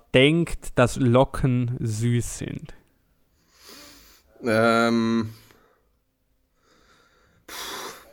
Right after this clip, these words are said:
Speaker 2: bei Frauen oder bei Männern jetzt? Und am Kopf oder bei der Schambehaarung?
Speaker 1: Ja.
Speaker 2: Okay, also grundsätzlich ja, würde ich sagen.
Speaker 1: Mhm.
Speaker 2: Ich kann mir vorstellen, dass es bei der Schambehaarung ein bisschen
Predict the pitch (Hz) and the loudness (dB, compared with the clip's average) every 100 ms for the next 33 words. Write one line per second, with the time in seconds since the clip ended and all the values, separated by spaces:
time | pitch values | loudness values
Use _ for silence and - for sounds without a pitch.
0 | _ 113 117 - 101 147 175 185 160 147 | _ 4 4 2 2 4 4 2 -2 -2
1 | 120 120 117 104 95 95 - - 123 127 | -2 -2 0 -2 -4 -6 -12 -2 0 2
2 | 123 127 - 135 - - 175 170 160 147 | 0 0 2 0 0 0 2 2 0 -4
3 | 143 - 107 104 101 98 90 92 85 85 | -4 -2 -2 -2 -4 -6 -8 -8 -10 -8
4 | 143 139 139 120 95 - - _ _ _ | 0 4 4 2 -2 -8 -20 _ _ _
5 | _ _ _ _ - 104 - 98 98 - | _ _ _ _ -12 -8 -4 -4 -6 -18
6 | - - 113 107 139 143 147 - 113 135 | -4 4 4 4 4 6 4 -2 0 2
7 | 202 185 165 156 117 107 101 151 170 170 | 2 0 0 -4 -2 4 6 4 2 -2
8 | 165 165 165 190 208 120 110 113 156 - | 0 2 2 -2 -2 -4 -2 -2 -6 -6
9 | 120 - 190 175 196 190 180 165 151 143 | -4 -2 -2 0 2 4 6 4 2 -4
10 | - 143 135 - 123 156 156 120 - 127 | -4 -4 -2 2 2 2 0 -4 0 2
11 | 143 139 127 127 120 113 117 110 | 2 0 -4 -6 -4 -2 0 -2